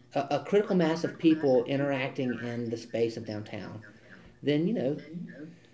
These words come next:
whatever you can come up with should fly, you know. Does that make sense?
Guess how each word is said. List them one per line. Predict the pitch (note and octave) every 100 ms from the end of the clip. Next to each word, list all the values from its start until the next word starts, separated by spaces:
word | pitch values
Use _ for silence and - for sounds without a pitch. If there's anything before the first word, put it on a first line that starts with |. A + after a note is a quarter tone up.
| _ _ _
whatever | G#2+ A2+ C#3 D#3
you | F3
can | F3 D#3
come | E3 D#3
up | E3+ F3
with | A#2+ C#3+ -
should | C#3
fly, | - B2+ E3+ - -
you | G#2+
know. | G#2+
Does | A#2+ C#3 - - - - - -
that | E3
make | F#3
sense? | - A3 A3+